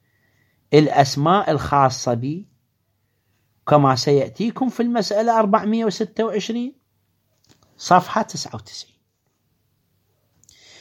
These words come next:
من أسمائه المختصة به: الرحمن، بارئ النسمة،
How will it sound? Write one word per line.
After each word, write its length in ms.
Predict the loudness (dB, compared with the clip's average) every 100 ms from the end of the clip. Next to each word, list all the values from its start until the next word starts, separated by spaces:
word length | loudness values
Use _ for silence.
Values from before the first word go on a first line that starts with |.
| _ 4
من 380 | 6 6 6
أسمائه 840 | 2 2 0 2 2 0 0 2 2
المختصة 840 | 2 0 -2 4 4 4 0 0
به: 320 | 0 -12 -18 _ _ _ _ _ _ _
الرحمن، 920 | -4 2 2 2 2 0 2 2 -2 -10 _ _ _ _ _ _ _ _ 4
بارئ 500 | 6 8 6 4 -2
النسمة، 680 | -2 -2 -2 -2 -4 -6